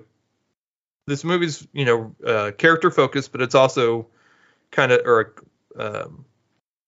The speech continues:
but it's also kinda interesting 'cause it's, it's tackling, like, business things like licensing rights and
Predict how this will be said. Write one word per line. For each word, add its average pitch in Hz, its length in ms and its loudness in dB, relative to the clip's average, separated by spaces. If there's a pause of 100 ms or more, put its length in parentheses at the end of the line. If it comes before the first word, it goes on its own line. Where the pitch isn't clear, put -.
(520)
but 135 140 4
it's 123 120 -6
also 170 260 4
kinda 139 220 0
interesting 135 460 -2
'cause 123 240 0
it's, 120 340 -6
it's 135 240 -4
tackling, 127 680 0
like, 107 260 0
business 113 360 -2
things 101 260 -8
like 104 200 -4
licensing 107 600 -2
rights 98 400 -4
and 98 500 -6